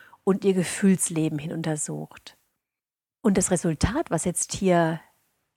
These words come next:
herauskam, das erscheint erst einmal überraschend. Hier heißt es beispielsweise, wer einen Nachbarn hat, der glücklich ist,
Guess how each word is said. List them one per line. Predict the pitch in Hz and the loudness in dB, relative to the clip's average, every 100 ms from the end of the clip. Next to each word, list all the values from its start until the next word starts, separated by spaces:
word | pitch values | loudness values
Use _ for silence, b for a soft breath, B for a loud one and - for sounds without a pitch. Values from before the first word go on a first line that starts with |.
| - | -4
herauskam, | 165 160 196 247 - - 170 147 143 143 - B B B B - | 0 2 2 2 -2 -4 -2 -2 -4 -8 -10 B B B B -4
das | 190 | -2
erscheint | 185 170 180 185 190 | -2 0 2 2 2
erst | 180 175 - | 0 0 0
einmal | - 175 170 165 | -2 0 0 0
überraschend. | 175 165 151 135 - 131 117 - _ b b _ _ _ _ | 0 -2 -2 -2 -4 -6 -10 -14 _ b b _ _ _ _
Hier | - 202 | 4 6
heißt | 170 175 233 | 6 2 -2
es | - | -2
beispielsweise, | - 208 - 214 - 196 185 185 185 185 - B B | -2 -4 -4 -4 -2 0 2 2 0 -2 -4 B B
wer | 196 214 | 6 6
einen | 226 214 | 6 4
Nachbarn | 233 - - 269 196 156 | 2 -2 -2 0 0 0
hat, | 143 - - | -4 -6 -2
der | 185 | -2
glücklich | - 214 285 247 214 101 | 2 2 2 0 -2 -2
ist, | 135 135 - - | -6 -6 -12 -14